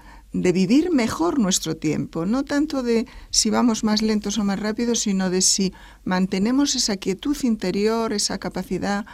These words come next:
de saber en cada momento que queremos estar haciendo eso que hacemos,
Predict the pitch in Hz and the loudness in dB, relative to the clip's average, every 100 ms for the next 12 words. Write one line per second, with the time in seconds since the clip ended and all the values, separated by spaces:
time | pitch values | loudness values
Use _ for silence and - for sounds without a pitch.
0 | - - - 185 202 208 180 165 208 220 | -18 -20 -10 -4 0 0 0 0 2 0
1 | - - - - - 180 170 190 190 185 | -2 -14 -20 -14 -6 -4 0 0 0 0
2 | 185 202 202 190 180 175 - 170 - 185 | 0 0 -2 -2 -6 -8 -6 -6 0 2
3 | 233 302 226 208 165 - 175 180 160 170 | 4 4 4 2 0 -2 -2 -2 -2 -4
4 | 196 175 170 - 160 165 - 202 208 196 | -4 -2 -4 -6 -8 -8 -6 -4 -2 -2
5 | 202 | -6